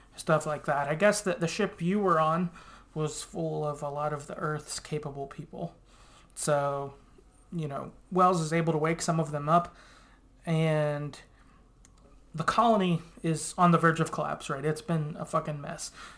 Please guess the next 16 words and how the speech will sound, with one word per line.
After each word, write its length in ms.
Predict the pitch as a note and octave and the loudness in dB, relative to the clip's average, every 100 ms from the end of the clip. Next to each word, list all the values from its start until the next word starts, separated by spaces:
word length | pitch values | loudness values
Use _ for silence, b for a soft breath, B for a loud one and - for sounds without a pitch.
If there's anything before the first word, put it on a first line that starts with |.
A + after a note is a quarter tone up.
| B | B
the 100 | D#3+ | 2
whole 160 | D#3 D#3+ | 4 4
time 240 | D#3 D3+ | 2 -4
you've 120 | C#3+ | -4
been 120 | D3 | -6
playing 260 | C3 D3 C#3 | -4 -4 -4
this 120 | C#3 | -8
game. 300 | B2+ C#3 C#3 - B B B B | -10 -10 -10 -12 B B B B
And 260 | D#3+ D#3 D3+ | 2 4 6
you 120 | F#3+ | 4
also 260 | A#3 G#3 | 6 4
can't 180 | F3 F#3 | 4 2
go 140 | D#3+ D#3+ | 2 4
back 180 | D3+ D3+ | 2 0
to 60 | |
Earth. 360 | D3 C#3+ - | -8 -8 -12